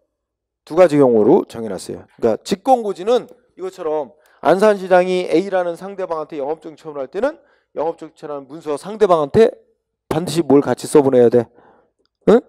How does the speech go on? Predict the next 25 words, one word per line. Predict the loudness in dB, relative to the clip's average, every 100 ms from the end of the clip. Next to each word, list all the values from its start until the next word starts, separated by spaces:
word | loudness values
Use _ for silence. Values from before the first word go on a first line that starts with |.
| _ _ _ _ _ _ _
거기 | _ -4 -4
쭉 | -6 -2
읽어보세요. | 4 4 4 0 -4 -4
위에 | 0 0
세 | 2 0
줄만. | 0 0 -2 -2 _ 2
응? | 2 2 -8 _ _ _ _ _ _
뭐라고 | 6 6
돼 | 6
있어요? | 4 2 0 _ _ -20 -6
행정청이 | 4 4 4 -2 -4
처분할 | -4 0 0 2 2
때는 | 2 -2 -2 -8 _
상대, | -18 -16 -12 -4
여기는 | -2 -2 -6 -8
밑줄 | -14 -12 -12
상대방한테, | -10 -6 0 2 2 -2 -6 -6 _ _ _ _ _ _ _ _ _ _ _ _ _ _ _ _ _ _ _ _ _ _ -6
상대방에게 | -2 6 6 8 6 4 4 2 2 _ _ _ _
뭐 | -4 4
해야 | 4
돼요? | 4 -4 -10 _ _
행정심판 | -8 -4 -4 -2 -2
제기할 | -2 0 2 2
수 | -2
있는지, | -2 0 2 0